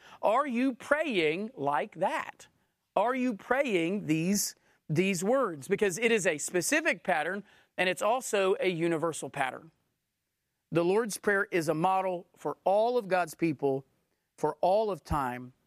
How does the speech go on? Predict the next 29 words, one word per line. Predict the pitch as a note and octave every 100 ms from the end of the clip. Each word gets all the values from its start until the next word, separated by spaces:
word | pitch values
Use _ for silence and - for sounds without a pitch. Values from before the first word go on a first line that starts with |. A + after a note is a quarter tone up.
| _ _ _ _ _
Uh, | C3+ B2+
Christian, | - A3 G#3+ - G#3 G3 G3+ _ _ _
the | D3 C#3
church | - G#3 -
will | D3 C3
never | D#3 G3 G#3+ G3+ D3
outgrow | C#3+ C#3 F#3 A#3
it. | D#4+ - - _ _ _ _ _ _ _ _
It | F3
will | E3
never | D#3 E3+ G3+ A3+
become | F#3 G3 F3+ E3+ -
obsolete. | D#3 D3+ - D#3 F3+ B3 B3+
You'll | D3 C#3
never | D#3 F#3+ G3 E3+ - _
move | E3+ G#3 A#3 G#3+ D3+
beyond | F3 E3+ F#3+ A3+ B3
the | A#3+
Lord's | A#3 A#3+ G3+
Prayer | - A#3 A#3+ -
in | G3+
your | G3
spiritual | - - A#3 - G#3+
walk, | G3 B3 C4+
and | F3+ F3
it |
will | F3
never | E3+ F#3 A#3
be | F#3+ A3 A3